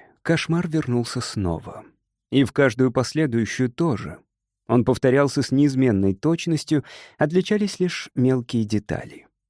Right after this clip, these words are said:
Например, часто не было плачущего ребёнка.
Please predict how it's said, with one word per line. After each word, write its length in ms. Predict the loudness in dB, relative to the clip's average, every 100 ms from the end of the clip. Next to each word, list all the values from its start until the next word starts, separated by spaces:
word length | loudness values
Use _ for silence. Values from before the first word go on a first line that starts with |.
| _ _ _ 0
Например, 500 | 0 2 0 0 -4 -14 -20 _
часто 360 | 0 0 2 2
не 160 | 2
было 180 | 2 -2
плачущего 640 | 0 2 2 -2 -4 -2
ребёнка. 680 | 0 -2 -2 -6 -8 -16